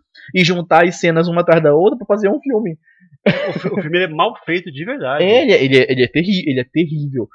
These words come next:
Speaker 1: Eu não vou dar spoiler aqui do filme, mas meio que foda-se. Mas uma das piores atuações do Will Smith, que eu já não gosto,
Speaker 2: Né?
Speaker 1: sabe?
Speaker 2: A Mar-, Margot Robbie não tá aquela
Speaker 1: Parece que tá no
Speaker 2: maravilha também.
Speaker 1: automático.
Speaker 2: É. Bom, filme ruim. Chama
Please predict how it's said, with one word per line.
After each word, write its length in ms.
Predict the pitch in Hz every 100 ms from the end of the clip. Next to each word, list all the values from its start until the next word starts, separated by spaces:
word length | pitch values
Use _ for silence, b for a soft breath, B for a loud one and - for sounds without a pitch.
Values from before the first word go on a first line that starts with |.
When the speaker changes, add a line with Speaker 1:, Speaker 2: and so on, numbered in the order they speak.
| b
Speaker 1:
Eu 60 | 185
não 40 |
vou 80 | 196
dar 60 | 170
spoiler 360 | 165 139 131 135
aqui 100 | 139
do 60 |
filme, 180 | 147 160
mas 160 | 170 143
meio 200 | 147 135
que 100 | 143 _ -
foda-se. 440 | 120 156 - 247 b b
Mas 220 | 131 131 - _ -
uma 200 | 165 151
das 140 | 175
piores 200 | - 170
atuações 280 | 208 233 190
do 40 |
Will 100 | 156
Smith, 220 | 139 143 - -
que 60 |
eu 40 | 143
já 100 | 147
não 100 | 147
gosto, 260 | 120 170 _ _ _ _ _ _ _ -
Speaker 2:
Né? 60 | 135
Speaker 1:
sabe? 240 | 143 151
Speaker 2:
A 160 | - 143
Mar-, 200 | 131 160
Margot 240 | 139 131
Robbie 340 | 135 135 135 131
não 280 | 131 131 117
tá 100 | 127
aquela 200 | 127 123 120
Speaker 1:
Parece 200 | 120 123 117
que 60 |
tá 60 | 135
no 80 | 127
Speaker 2:
maravilha 100 | 131
também. 160 | 117
Speaker 1:
automático. 320 | 104 135 - 131
Speaker 2:
É. 160 | 131 - - B B B _ _
Bom, 180 | 170 127 - -
filme 160 | 151 185
ruim. 240 | 135 120 95
Chama 680 | - 127 131 131 127 123